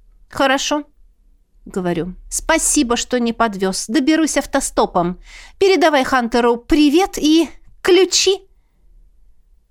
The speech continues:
которые я нарочно оставляю на сиденье. «Ты смерти моей хочешь, Али?»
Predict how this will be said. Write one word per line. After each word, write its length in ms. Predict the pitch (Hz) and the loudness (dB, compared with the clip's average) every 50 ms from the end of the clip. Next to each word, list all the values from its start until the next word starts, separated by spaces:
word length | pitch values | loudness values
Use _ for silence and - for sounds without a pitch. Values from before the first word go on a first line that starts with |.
| _ _ | _ _
которые 460 | - - 208 - - 208 208 202 196 | -8 -8 -8 -4 -4 -2 0 0 0
я 120 | 208 214 202 | 0 0 0
нарочно 440 | 208 220 233 233 214 - - 190 180 | 0 0 0 0 -2 -4 -4 -6 -6
оставляю 520 | 180 - - 190 180 185 185 170 170 175 | -6 -4 -4 -4 -2 0 0 0 0 0
на 80 | 196 196 | -2 -4
сиденье. 640 | - - 240 208 208 180 165 160 151 151 147 - - _ _ _ _ _ _ _ _ _ _ _ _ _ _ _ _ _ _ _ _ _ _ _ _ _ | -4 -4 -2 0 0 0 0 0 -4 -6 -8 -10 -12 _ _ _ _ _ _ _ _ _ _ _ _ _ _ _ _ _ _ _ _ _ _ _ _ _
«Ты 120 | - 185 | -2 -2
смерти 560 | 170 - - - 202 208 220 269 - - - 175 | 0 0 -2 -2 0 0 0 -2 -4 -4 -6 -4
моей 320 | 151 147 143 143 - 135 | -4 -4 -6 -8 -8 -12
хочешь, 440 | - - 156 165 - - - - - - | -10 -8 -10 -10 -8 -8 -10 -10 -6 -2
Али?» 440 | 190 185 180 170 151 135 - 175 | -2 0 0 0 -2 -4 -6 -8